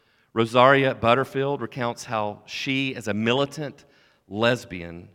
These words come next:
was converted to faith and saved by Jesus through the loving but uncompromising gospel-centered hospitality of Ken and Floy Smith.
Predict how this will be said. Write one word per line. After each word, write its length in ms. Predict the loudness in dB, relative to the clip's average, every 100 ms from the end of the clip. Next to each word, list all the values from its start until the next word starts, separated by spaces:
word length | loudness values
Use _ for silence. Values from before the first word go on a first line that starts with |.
| _
was 240 | -8 -8
converted 720 | -12 -10 -8 0 2 2 -2
to 100 | -6 -10
faith 540 | -4 -4 -4 -10 -18 _ _ _ _ _ _ _ _ _ _ _
and 120 | -20 -16
saved 540 | -2 0 0 -4 -6
by 140 | -8
Jesus 920 | -6 -8 -10 -12 -18 -20 -20 -20 -20 _ _ _ _ _ _ _ _ _ _ _ _ _ _ _ _
through 180 | -4 -2
the 100 | -2
loving 540 | 2 2 2 -2 -6
but 200 | -6 -8 -6
uncompromising 1200 | -6 -6 -6 -8 -8 -8 -10 -8 -8 -8 -12 -12
gospel-centered 920 | -6 -6 -6 -12 -16 -14 -10 -8 -8
hospitality 880 | -8 -12 -12 -16 -8 -6 -6 -10 -16 _ _ _ _
of 160 | -18
Ken 380 | -14 -8 -6 -6
and 160 | -10 -14
Floy 220 | -10 -10
Smith. 460 | -12 -16 -14 -16